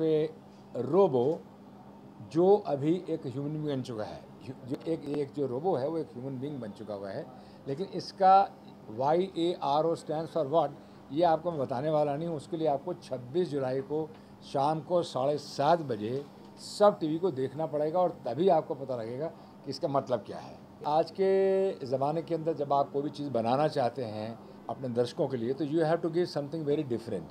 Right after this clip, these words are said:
आप ये नहीं कर सकते हैं कि आपने एक, अ, boy meet girl की एक comedy बना दी या एक romantic, अ, serial बना दिया। So, जिसे हम कहते हैं कि extra kick, वो extra kick क्या होनी चाहिए,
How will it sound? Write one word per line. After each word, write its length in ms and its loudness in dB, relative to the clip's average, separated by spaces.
आप 200 2
ये 120 2
नहीं 140 2
कर 120 2
सकते 320 -4
हैं 120 -2
कि 80 0
आपने 460 0
एक, 420 -4
अ, 100 -2
boy 280 8
meet 200 0
girl 340 4
की 160 -2
एक 120 -2
comedy 320 0
बना 260 2
दी 320 -2
या 160 -2
एक 120 -4
romantic, 520 -8
अ, 280 4
serial 280 -4
बना 180 -4
दिया। 280 -4
So, 180 6
जिसे 220 -4
हम 60 -2
कहते 200 0
हैं 100 0
कि 100 -4
extra 520 0
kick, 360 4
वो 120 -2
extra 380 0
kick 280 2
क्या 140 4
होनी 220 -2
चाहिए, 380 -4